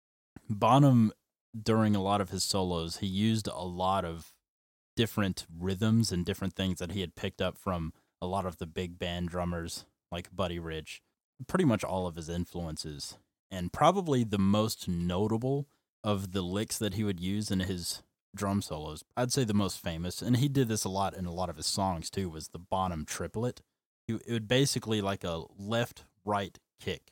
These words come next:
pattern or right, left kick.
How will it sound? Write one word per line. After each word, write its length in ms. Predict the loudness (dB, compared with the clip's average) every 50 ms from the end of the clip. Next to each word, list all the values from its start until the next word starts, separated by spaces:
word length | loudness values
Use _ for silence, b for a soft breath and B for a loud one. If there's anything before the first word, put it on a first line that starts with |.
| _ _ -12
pattern 460 | -8 -6 -6 -6 -8 -10 -14 -14 -16 _ _ _ _ _ _ _ _ -6
or 240 | -4 -2 -2 -2 -2
right, 400 | -4 -2 -2 0 0 0 -2 -4
left 380 | -4 -2 -2 -2 -2 -6 -12 -20 _ -12
kick. 280 | -12 -12 -14 _ _